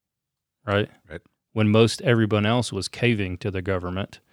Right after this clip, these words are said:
Speaker 1: he took on the government, uh, and won. Uh, they've planted hundreds of churches. And then when you add in all the churches around the world, it's possibly thousands.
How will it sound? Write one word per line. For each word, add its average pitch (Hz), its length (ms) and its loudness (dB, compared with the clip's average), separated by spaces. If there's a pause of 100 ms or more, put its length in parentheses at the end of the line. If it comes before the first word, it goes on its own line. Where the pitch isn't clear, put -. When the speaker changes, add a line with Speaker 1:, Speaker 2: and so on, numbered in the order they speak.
(420)
Speaker 1:
he 117 140 -4
took 110 220 0
on 101 100 0
the 95 80 -2
government, 101 560 0 (720)
uh, 107 320 -2
and 123 180 4
won. 127 360 2 (360)
Uh, 113 240 2 (120)
they've 110 360 0
planted 117 500 2 (760)
hundreds 127 600 4
of - 140 -4
churches. - 640 -2 (1600)
And 117 160 2
then 123 340 4
when 117 140 4
you 117 140 2
add 113 160 4
in 113 100 2
all 110 140 2
the 107 80 0
churches 110 320 -2
around 107 240 0
the 101 80 0
world, 113 380 0
it's 139 180 -4
possibly 101 460 -4
thousands. 101 680 -4